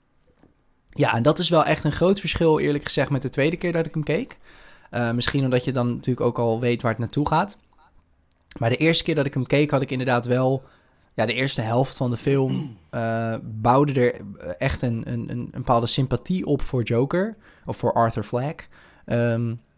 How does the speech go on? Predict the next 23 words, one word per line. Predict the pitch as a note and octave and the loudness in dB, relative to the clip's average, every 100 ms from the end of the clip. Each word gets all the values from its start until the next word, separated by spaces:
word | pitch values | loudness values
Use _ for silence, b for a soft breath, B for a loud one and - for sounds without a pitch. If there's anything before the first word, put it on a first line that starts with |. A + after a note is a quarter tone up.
| _ - | _ -6
van | A2 | 0
ja, | A#2 A2 A2 | 2 0 -2
wel | A2+ A2 | -4 -4
sneu | - - B2+ B2+ A#2+ | -4 -2 0 0 0
en | A2+ | -2
best | A#2+ | -4
wel | A#2 - | -4 -6
treurig. | C#3+ C#3 B2 A#2+ A#2+ - | -4 -2 0 -2 -4 -6
En, | A#2 A2+ | -6 -4
eh, | A2 | -2
man, | B2+ D3+ C#3 B2 | 0 0 0 -2
wat | - | -4
zit | C3+ | -4
alles | B2+ A#2 - | -2 -2 -2
tegen | D#3 C#3+ B2+ | 2 2 2
bij | A#2+ | 0
die | A#2 | 2
jongen, | A2+ A2 A2 | 0 0 -2
zeg. | B2 - | -4 -4
Echt, | B2+ - - | -6 -8 -8
wat | A#2 | -6
erg. | D3 C3 A2 - - b b b b | -2 -2 -4 -8 -16 b b b b
Ehm, | B2 A#2 A2+ A2 | -2 0 2 0